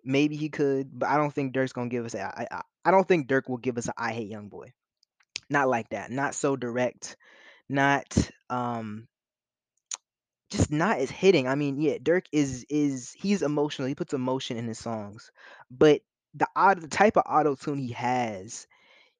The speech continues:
I mean, his, his vocals are so drenched in auto-tune that I feel like it somewhat dilutes the emotion of what he's trying to say because we hear that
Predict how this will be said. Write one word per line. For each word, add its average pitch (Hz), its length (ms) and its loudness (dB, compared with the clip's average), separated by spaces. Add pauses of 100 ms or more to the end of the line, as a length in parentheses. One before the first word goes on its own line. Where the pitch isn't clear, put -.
(120)
I 160 40 -2
mean, 160 100 4
his, 180 160 4
his 180 180 2
vocals 180 340 0
are 147 80 0
so 156 320 0
drenched 131 360 -4
in 95 60 -8
auto-tune 120 760 -6
that 123 100 0
I 123 80 0
feel 147 260 4
like 127 380 -2 (540)
it 151 120 -4 (240)
somewhat 190 500 4
dilutes 143 680 2
the 190 140 2
emotion 190 680 0 (120)
of 135 400 2
what 143 140 -2
he's 139 120 -6
trying 143 360 -2
to 131 140 -6
say 127 380 -2
because 123 340 -10
we 117 120 -12
hear 131 360 0
that 117 320 -2